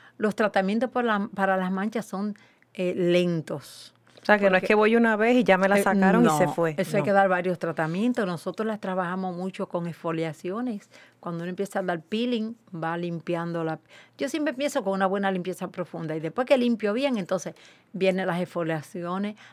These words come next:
Speaker 1: la microdermabrasión, que no es más que un raspado a la piel.
Speaker 2: Eso es como raspar la piel.
Speaker 1: Es raspado a la piel, es como si tú cogiese un cepillo y empezar a cepillar la piel,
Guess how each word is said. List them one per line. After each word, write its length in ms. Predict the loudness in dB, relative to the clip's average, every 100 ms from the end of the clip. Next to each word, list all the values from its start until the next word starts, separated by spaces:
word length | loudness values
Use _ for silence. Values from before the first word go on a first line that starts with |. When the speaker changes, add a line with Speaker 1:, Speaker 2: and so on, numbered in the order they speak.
| _
Speaker 1:
la 220 | 0 2 2 0 0 -2 -2
microdermabrasión, 680 | -2 -4 -4 -6 -6 -4 -4
que 220 | -4 -4
no 180 | -4 -4
es 80 | -2
más 180 | -4
que 140 | -4 -6
un 120 | -6
raspado 720 | -6 -6 -2 2 4 4 0
a 60 | -2
la 160 | -4
piel. 440 | -6 -4 -4 -4 -6
Speaker 2:
Eso 180 | -4 -4
es 80 | -2
como 240 | 0 2
raspar 380 | 2 -2 0 0
la 120 | 0 0
piel. 300 | 0 2 2
Speaker 1:
Es 160 | 0
raspado 720 | 0 -2 -8 _ 0 2 2
a 40 | 0
la 120 | 0
piel, 240 | 0 -2
es 60 | -2
como 180 | -4 -6
si 160 | -6
tú 120 | -8
cogiese 720 | -2 -2 0 0 0 -4 -6 -8 -20 _ _
un 160 | 0
cepillo 480 | 2 2 2 0 2
y 40 | 2
empezar 360 | 2 -2 0
a 80 | 0
cepillar 460 | 0 -4 -4 -2 0
la 160 | -2
piel, 220 | -2 -4